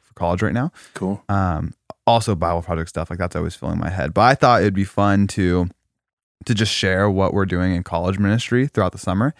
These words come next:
Speaker 1: So we're going through first, or, um, excuse, excuse me, we're going through Second Timothy.
Speaker 2: Nice.
Speaker 1: Um, and we, so we had our first one last night, and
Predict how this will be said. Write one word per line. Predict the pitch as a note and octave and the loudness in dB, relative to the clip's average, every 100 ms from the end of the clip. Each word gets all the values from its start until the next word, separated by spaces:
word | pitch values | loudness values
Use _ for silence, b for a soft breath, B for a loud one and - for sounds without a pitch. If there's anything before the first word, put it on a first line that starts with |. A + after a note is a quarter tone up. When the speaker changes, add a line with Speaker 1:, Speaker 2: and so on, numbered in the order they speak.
| b b | b b
Speaker 1:
So | - A#2+ | 2 4
we're | A2+ | 6
going | B2 D#3 | 6 6
through | A#2+ | 2
first, | - G#2+ G#2 G#2 - _ - | 2 2 0 -2 -12 _ 2
or, | C3 A2+ | 2 4
um, | A2 | 0
excuse, | - - | -4 -8
excuse | G#2 G2 | -6 -4
me, | D#2+ | 0
we're | A#2 | 2
going | B2 | 4
through | A#2 | 2
Second | G2+ B2 A2 - | 2 0 0 -2
Timothy. | A#2+ G#2 F#2+ E2+ A2 b b b | 0 0 0 -4 -4 b b b
Speaker 2:
Nice. | - F#2 | -14 -4
Speaker 1:
Um, | G#2 F#2+ D#2+ E2 G2+ - | -2 0 -2 -4 -6 -4
and | A2+ A2+ A2 G#2 G2+ - | 0 2 4 2 2 -2
we, | G2+ A#2 G#2+ | 0 2 2
so | A#2 | 2
we | A2 | 2
had | G#2 | 2
our | |
first | G2 A2 G#2 | 2 0 2
one | G#2 | 0
last | G2 G2 G2 | 2 0 0
night, | F#2 F2+ E2+ | -2 -2 -2
and | F#2+ F#2+ F#2 | -2 0 -2